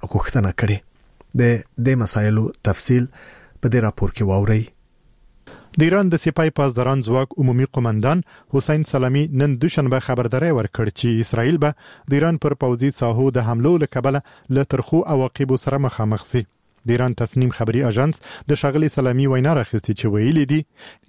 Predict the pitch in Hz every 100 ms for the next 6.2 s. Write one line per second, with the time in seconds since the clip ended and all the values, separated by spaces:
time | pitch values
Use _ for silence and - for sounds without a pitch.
0 | 175 175 180 180 156 160 165 160 - 139
1 | 135 135 135 117 147 156 - - 131 160
2 | 156 156 165 139 135 160 147 - 135 139
3 | 131 127 - 139 131 - 143 143 135 107
4 | 123 165 - 160 156 - - - 147 147
5 | 131 135 - - 139 175 151 - 135 -
6 | 131